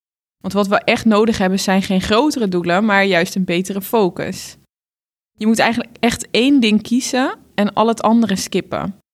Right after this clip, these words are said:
Dus let hier ook op, prioriteer je doelen en faseer ze dus in een jaar. Dus zeg niet allemaal, "Oké, alles moet eind december af zijn." Nee, probeer het te verdelen over een jaar,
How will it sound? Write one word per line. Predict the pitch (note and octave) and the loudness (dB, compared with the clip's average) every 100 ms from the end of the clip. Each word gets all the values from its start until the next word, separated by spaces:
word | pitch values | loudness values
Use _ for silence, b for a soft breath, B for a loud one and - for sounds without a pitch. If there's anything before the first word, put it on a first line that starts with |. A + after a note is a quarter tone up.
| _ _ _ _ | _ _ _ _
Dus | G#3+ A3 | 0 2
let | A3+ A#3 | 4 2
hier | B3 A#3+ | 2 0
ook | G#3 G#3 | 0 0
op, | A3+ | -4
prioriteer | - A#3 A3 A3 A3 A3+ A#3+ | -2 0 2 2 2 2 2
je | G3+ | 2
doelen | F#3 A3 A#3+ B3 | 2 2 2 2
en | A3 | 0
faseer | - G#3+ - B3 A#3+ | -2 -2 2 4 2
ze | A3+ F3+ | 0 -4
dus | D#3+ - | -6 -4
in | |
een | E3+ D#3 | -4 -2
jaar. | C#3+ C#3+ | 0 0
Dus | - F#3 | -2 -4
zeg | F#3+ | 0
niet | G3 A#3 | 2 2
allemaal, | - G3+ F#3 E3+ | 2 2 2 0
"Oké, | F#3+ F3+ - | 0 0 0
alles | G3 G3 | 0 0
moet | G3 - | -4 -4
eind | - G3 | 0 2
december | F#3+ F#3 F3+ E3+ | 2 0 -2 0
af | F#3 A3 | 0 -2
zijn." | - G#3+ A#3 B B B | 0 2 0 B B B
Nee, | - E3+ | -2 0
probeer | - F#3+ G3 | 0 2 2
het | G#3 | 2
te | A3 | -2
verdelen | - G3 G3 G#3 | -2 2 2 2
over | F#3 F#3+ | 0 0
een | F#3 F#3 | 0 2
jaar, | E3+ F3 G#3+ | 2 2 0